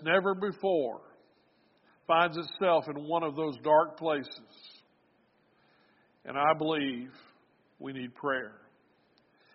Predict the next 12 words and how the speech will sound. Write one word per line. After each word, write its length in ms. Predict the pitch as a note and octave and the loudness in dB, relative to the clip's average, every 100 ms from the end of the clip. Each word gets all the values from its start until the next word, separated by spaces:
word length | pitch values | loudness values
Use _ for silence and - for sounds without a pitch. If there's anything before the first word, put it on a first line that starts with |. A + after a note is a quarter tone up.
| _ _ | _ _
And 100 | - D#3+ | 0 6
I 120 | A#3 | 8
believe 260 | B3 A#3+ G3+ | 8 6 6
we 180 | G#3 A3+ | 2 2
as 80 | G#3 - | 2 2
Christians 500 | A#3 B3 - - D#3 | 4 4 2 -10 -4
are 160 | E3 E3 | 0 0
the 100 | D#3+ | 0
people, 600 | F#3 G#3 - D#3 D3+ E3+ - _ _ _ _ _ _ _ _ - | -2 -4 -4 -4 -4 -10 -20 _ _ _ _ _ _ _ _ -10
and 100 | C#3 | 0
I'll 100 | D3 | 0
talk 260 | F#3 F3+ | 4 4